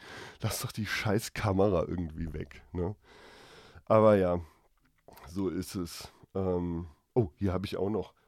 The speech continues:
oh, da hab ich mich auf Instagram auch total drüber echauffiert. Hier liegt noch mein Abstimmungsschein für den Bürgerentscheid am sechsundzwanzigsten Oktober.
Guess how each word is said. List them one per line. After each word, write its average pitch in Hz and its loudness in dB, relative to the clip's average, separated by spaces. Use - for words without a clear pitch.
oh, 170 2
da 131 2
hab 131 2
ich 117 -4
mich 117 0
auf 107 4
Instagram 110 4
auch 95 4
total 95 0
drüber 90 -2
echauffiert. 92 -2
Hier 101 0
liegt 123 -2
noch 107 6
mein 104 4
Abstimmungsschein 147 4
für 110 4
den 104 0
Bürgerentscheid 107 2
am 107 2
sechsundzwanzigsten 117 0
Oktober. 123 4